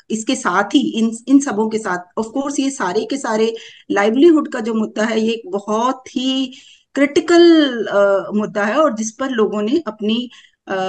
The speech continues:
अपनी बात रखी और इस पर वो जाकर vote कर रहे हैं। लेकिन इसके साथ में हालांकि, अ, कांग्रेस की सरकार ने ये कहा है कि वो पच्चीस लाख रुपए का health insurance,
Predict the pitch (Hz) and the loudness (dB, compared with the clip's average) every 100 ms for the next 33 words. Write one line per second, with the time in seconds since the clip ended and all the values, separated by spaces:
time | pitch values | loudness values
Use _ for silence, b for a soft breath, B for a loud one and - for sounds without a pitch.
0 | 190 151 - 226 208 180 196 202 202 - | -6 -6 -6 -4 -4 -6 -6 -4 -2 0
1 | 254 247 - 226 - 311 320 262 208 185 | 0 0 -4 -6 -2 2 2 2 0 -2
2 | 214 349 233 202 202 208 202 175 165 170 | 0 -2 0 -2 0 -2 0 0 0 -2
3 | 180 B B B 294 311 349 339 - 359 | -6 B B B -2 4 6 6 4 -2
4 | 339 269 262 294 302 269 262 262 302 320 | 2 0 2 2 2 0 -4 -4 -4 -4
5 | 311 B _ - 220 220 220 220 220 240 | -6 B _ -8 -6 -4 -6 -4 -4 -2
6 | 277 - 302 269 262 262 277 277 269 240 | -4 -4 -4 -4 -2 0 2 0 -2 -4
7 | 247 294 269 214 240 233 226 214 - 262 | -2 -2 -2 -4 -6 -8 -6 -6 -4 -4
8 | 269 - 233 220 214 233 226 214 208 214 | -4 -6 -2 0 0 -2 0 0 2 0
9 | 214 220 220 226 220 208 214 196 196 196 | -2 0 -2 -2 -4 -4 -4 -2 -2 -4
10 | - - | -8 -16